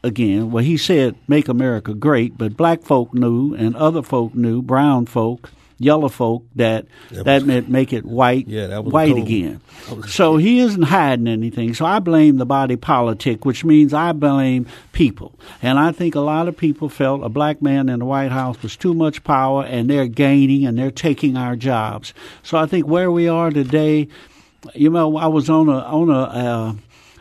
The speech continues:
Speaker 1: a committee, uh, I'm sorry, uh, on Martin Luther King's birthday twenty-one years ago, I was on K M O X radio with Reverend Joseph Lowry.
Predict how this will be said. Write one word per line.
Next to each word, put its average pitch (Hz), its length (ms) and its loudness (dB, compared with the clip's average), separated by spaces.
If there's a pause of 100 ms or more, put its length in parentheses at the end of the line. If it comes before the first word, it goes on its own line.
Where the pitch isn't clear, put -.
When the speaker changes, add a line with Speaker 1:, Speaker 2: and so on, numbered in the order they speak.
Speaker 1:
a 123 60 -2
committee, 151 720 2
uh, 117 460 -6
I'm 131 100 -4
sorry, 113 320 -2
uh, 123 140 -2
on 120 260 -4
Martin 165 300 2
Luther 165 200 0
King's 151 360 2
birthday 123 500 0
twenty-one 170 640 4
years 147 320 4
ago, 113 240 -4
I 131 140 0
was 147 180 -2
on 135 220 0
K 139 220 0
M 139 180 2
O 131 100 -2
X 131 260 -4
radio 110 580 -2 (340)
with 123 160 -2
Reverend 131 340 0
Joseph 156 460 0
Lowry. 117 580 0